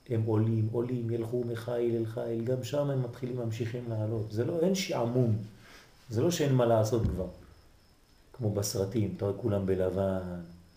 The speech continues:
מדברים בשקט, משעמם. זה הגיהנום והג-, והגן עדן של הגויים.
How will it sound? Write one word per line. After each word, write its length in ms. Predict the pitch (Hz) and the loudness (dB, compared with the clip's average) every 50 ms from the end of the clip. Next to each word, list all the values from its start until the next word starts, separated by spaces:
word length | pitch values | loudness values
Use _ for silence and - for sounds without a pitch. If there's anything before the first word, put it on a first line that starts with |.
| - - _ - - _ _ _ - - - - _ - | -20 -20 _ -20 -20 _ _ _ -20 -20 -20 -20 _ -12
מדברים 280 | 104 95 95 87 85 95 | -10 -8 -6 -6 -6 -6
בשקט, 520 | 92 90 87 - - 98 87 87 87 - 90 85 82 82 82 80 82 - - - 95 90 90 | -6 -6 -8 -8 -6 -8 -8 -8 -8 -12 -12 -12 -12 -14 -16 -18 -20 -20 -20 -20 -20 -20 -18
משעמם. 600 | 87 - - 87 87 87 87 90 90 90 90 87 85 82 82 80 80 - - - - - - - - - - - - - - - - - - - - - - - - - - 131 127 - - - - - - - - - | -16 -16 -16 -16 -16 -16 -14 -14 -14 -14 -14 -14 -16 -16 -20 -20 -20 -20 -20 -20 -20 -20 -20 -20 -20 -20 -20 -20 -20 -20 -20 -20 -20 -20 -20 -20 -20 -20 -20 -20 -20 -16 -14 -14 -14 -14 -16 -20 -20 -20 -20 -20 -20 -6
זה 120 | - 127 120 | -2 -2 0
הגיהנום 520 | 113 104 110 110 110 117 123 117 113 107 104 | 2 4 4 6 6 6 4 4 2 2 2
והג-, 440 | 98 104 101 98 95 95 107 113 - 110 92 | 4 4 4 4 2 2 2 2 2 2 2
והגן 460 | 98 98 98 95 95 - 113 107 101 | 2 2 2 2 0 0 0 2 2
עדן 260 | 107 104 98 104 98 | 2 2 2 0 -2
של 160 | - - 98 | -2 -4 -4
הגויים. 320 | 98 92 92 98 98 90 | -4 -2 0 -2 -2 -2